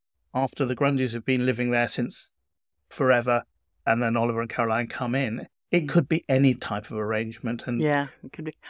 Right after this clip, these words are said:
Speaker 2: I'm assuming there's at least one bedroom, if not two, with ensuite. Oliver would obviously have one, and, and Clary and Eddie another, or maybe Joe had one with an ensuite, and was that the room that George moved into?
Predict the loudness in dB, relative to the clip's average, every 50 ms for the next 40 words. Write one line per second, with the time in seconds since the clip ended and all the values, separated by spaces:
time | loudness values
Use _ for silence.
0 | -4 2 4 4 4 4 4 2 2 4 2 2 2 0 0 0 0 0 0 -2
1 | -2 -2 -2 2 4 6 6 6 6 4 0 0 2 2 2 2 2 0 -2 -2
2 | -2 -4 -6 -4 -4 -4 -4 -6 -10 -10 -6 -4 -4 -4 -4 -2 -4 -2 0 2
3 | 0 0 0 -2 -4 -6 -4 -4 -4 -4 -4 -6 -12 0 _ 6 6 6 6 2
4 | 0 0 2 0 0 0 -4 -8 -4 -2 -2 -2 -2 -2 -4 -2 0 0 0 0
5 | -2 -4 -6 -8 -8 -8 -6 -6 -4 -4 -4 -6 -6 -8 -2 2 4 6 6 4
6 | 2 0 -2 -4 -4 -4 -2 -2 -2 -2 0 0 -2 -2 -2 0 0 0 0 0
7 | 0 -2 -2 0 2 2 2 0 0 -2 0 2 4 4 4 4 2 0 0 0
8 | 0 -2 -2 -2 -2 -4 -6 -6 -4 -4 -4 -2 -2 -2 -4 -4 -6 -6 -8 -6
9 | -6 -6 -6 -6 -6 -6 -2 0 0 0 0 0 -4 -2 0 0 0 0 0 0
10 | -2 0 0 2 4 4 2 2 0 -2 -2 -2 -2 -2 -2 -2 -2 -4 -4 -2
11 | -2 -2